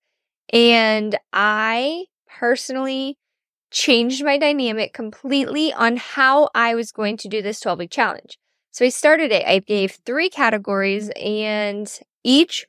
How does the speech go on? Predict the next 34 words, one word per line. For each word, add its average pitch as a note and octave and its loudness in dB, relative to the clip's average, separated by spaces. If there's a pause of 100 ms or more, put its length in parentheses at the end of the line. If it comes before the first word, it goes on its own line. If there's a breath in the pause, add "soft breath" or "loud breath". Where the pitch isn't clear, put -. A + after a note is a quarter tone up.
winning B3 2 (160)
category F#3 -2
will A3+ 2
get A3 0
five A3 -2
thousand B3 -4
dollars G#3 -4
cash - -8
prize F3+ -8
from G3 -6
me. C#4 -2 (800)
And A#3+ 4
there's A3+ 2
going G#3+ 2
to G3 -8
be G#3 2
a F#3+ 2
bonus D4+ 2
category A#3+ 0
for, G#3 -2
like, F#3+ 0
a G3+ -2
significant G3+ -2
other D4 4
who B3+ -6
does A3+ 0
the A3 0
workouts G#3+ -2
with G#3+ -4
them, G3 0
and G3 -4
they A3 2
get B3+ 2
a B3 2